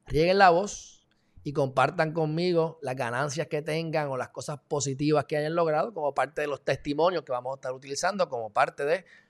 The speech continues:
toda la promoción de mercadeo. Mi gente, esto funciona. No hay de otra.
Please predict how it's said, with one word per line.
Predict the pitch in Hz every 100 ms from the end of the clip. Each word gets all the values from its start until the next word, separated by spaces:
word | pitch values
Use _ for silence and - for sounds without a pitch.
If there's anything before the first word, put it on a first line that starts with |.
| _ _
toda | 160 151 165 165
la | 135 123
promoción | 135 120 113 156 151
de | 147
mercadeo. | 123 113 110 113 117 107
Mi | 104
gente, | 139 160 120 - _ _ _ _ _ - - - - _ _ _ _
esto | 196 208 - 208 208 - _
funciona. | - 139 123 135 143 120 85 - - - - - - _ _ _ _ _ _ _
No | 143 170 180
hay | 190 175
de | 135
otra. | 127 131 107 85